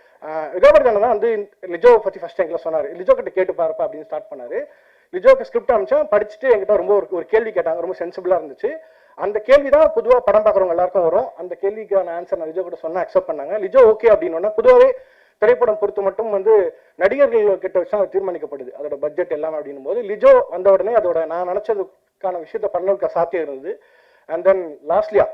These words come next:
லாஸ்ட்லியா எனக்கு லாங் டைமா தெரியும். So நான் இது மாதிரி ஒரு கதை இருக்கு லாஸ்ட்லியா, இது மாதிரி பண்ணலாம் அப்படின்னு, நீங்க பண்றீங்களா கூட இல்ல, பண்ணலாம் வாங்கன்னு கூப்பிட்டேன். அவங்களும் சரி ஓகே, ஏதோ ஒரு என்ன மைண்ட் செட்லாம் தெரியல வந்துட்டாங்க. வந்து முடிச்சு ஷூட்டை முடிச்சிட்டோம்.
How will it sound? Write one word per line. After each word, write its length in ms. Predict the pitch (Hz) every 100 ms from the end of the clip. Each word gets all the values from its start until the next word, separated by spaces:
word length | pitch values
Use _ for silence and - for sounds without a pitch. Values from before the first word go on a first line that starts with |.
| 147
லாஸ்ட்லியா 300 | 185 226 233
எனக்கு 520 | 202 - 165 147 139 _ _ _ _ -
லாங் 240 | 165 175
டைமா 260 | 196 196 190
தெரியும். 300 | 165 160 139 _ _ _ -
So 180 | 180 175
நான் 240 | 175 170
இது 80 | 165
மாதிரி 180 | 190 220
ஒரு 80 |
கதை 240 | - 170 214
இருக்கு 200 | 185 170
லாஸ்ட்லியா, 320 | 160 147 180
இது 40 | 202
மாதிரி 180 | 165 175
பண்ணலாம் 460 | 160 160 175 143
அப்படின்னு, 100 | 143
நீங்க 300 | 165 139 165
பண்றீங்களா 240 | 202 233 220
கூட 140 | 214
இல்ல, 120 | 202
பண்ணலாம் 380 | 160 170 208 190
வாங்கன்னு 280 | 185 208 202
கூப்பிட்டேன். 320 | - - 554 - _ _ _
அவங்களும் 320 | - 214 247 -
சரி 180 | 240
ஓகே, 280 | 226 226 233
ஏதோ 160 | 190 254
ஒரு 100 | 240
என்ன 180 | 226 269
மைண்ட் 180 | 233
செட்லாம் 420 | 240 202 208 208 190
தெரியல 160 | 233
வந்துட்டாங்க. 340 | 190 196 190 - _ _ _ _ _
வந்து 220 | 165 208
முடிச்சு 300 | 214 202 - 196
ஷூட்டை 280 | 226 220 190
முடிச்சிட்டோம். 360 | 190 - 247